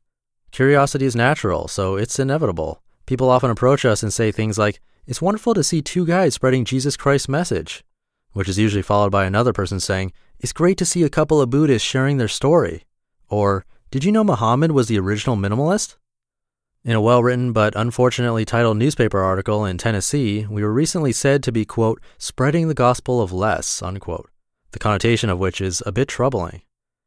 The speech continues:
Even more troubling was a radio host's take in Oklahoma City when he referred to us as the, quote, "L. Ron Hubbard of minimalism," unquote. Thankfully, he was joking. Whatever your religious beliefs, we have no spiritual advice for you.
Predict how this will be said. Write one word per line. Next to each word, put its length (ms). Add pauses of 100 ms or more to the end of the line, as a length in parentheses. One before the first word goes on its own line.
(220)
Even 240
more 220
troubling 420
was 120
a 80
radio 320
host's 280
take 280
in 100
Oklahoma 460
City 400
when 160
he 60
referred 340
to 100
us 220
as 160
the, 80
quote, 340 (240)
"L. 240
Ron 280
Hubbard 340
of 100
minimalism," 760
unquote. 520 (480)
Thankfully, 400
he 100
was 140
joking. 480 (880)
Whatever 260
your 140
religious 380
beliefs, 460
we 120
have 120
no 200
spiritual 420
advice 320
for 140
you. 220